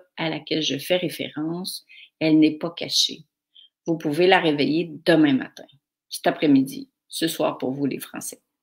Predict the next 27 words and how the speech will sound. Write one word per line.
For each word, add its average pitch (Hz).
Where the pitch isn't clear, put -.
Martine, « 151
On 170
a 160
tout 190
ce 214
qu'on 190
a 175
besoin 165
en 147
nous 170
pour 156
être 147
en 160
joie 165
si -
on 170
veut 165
voir 165
les 156
petits -
bonheurs 156
de 156
tous -
les 135
jours. » 139
Bien 156
sûr. -